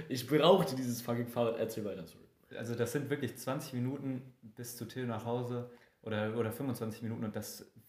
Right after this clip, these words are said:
Speaker 2: hätte sich jetzt so, das wär so geil gewesen mit dem Fahrrad. Und dann hat Henrik gedacht, okay, ich hab das jetzt entsperrt, das Fahrrad. Ich muss jetzt mal richtig austesten, wie das E-Fahrrad ist. Direkt den höchsten Gang reingeschaltet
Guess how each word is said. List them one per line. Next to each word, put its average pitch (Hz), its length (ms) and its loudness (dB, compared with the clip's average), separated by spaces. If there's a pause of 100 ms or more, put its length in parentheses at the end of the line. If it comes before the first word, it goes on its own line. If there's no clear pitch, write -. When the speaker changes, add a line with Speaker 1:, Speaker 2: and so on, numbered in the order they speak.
(180)
Speaker 2:
hätte - 220 -14
sich 113 100 -12
jetzt 107 160 -10
so, 123 120 -4
das 117 220 -6
wär 120 100 4
so 147 240 2
geil 120 200 6
gewesen 107 260 0
mit 104 120 0
dem 104 100 -2
Fahrrad. 107 380 -4 (440)
Und 107 140 -4
dann 113 100 6
hat 113 140 2
Henrik 131 180 0
gedacht, 113 300 0
okay, 113 200 -2
ich 107 140 -4
hab 123 80 0
das - 160 -2
jetzt 110 160 -4
entsperrt, 120 340 -2
das 120 120 -2
Fahrrad. 120 320 -4 (500)
Ich 107 140 -10
muss 120 220 0
jetzt 113 180 -2
mal 104 140 2
richtig 117 360 -4
austesten, 110 500 -2
wie 104 60 -2
das 98 220 -4
E-Fahrrad 98 340 -8
ist. - 180 -14 (240)
Direkt 120 220 -4
den 113 120 0
höchsten 127 320 -2
Gang 120 200 2
reingeschaltet 113 380 -2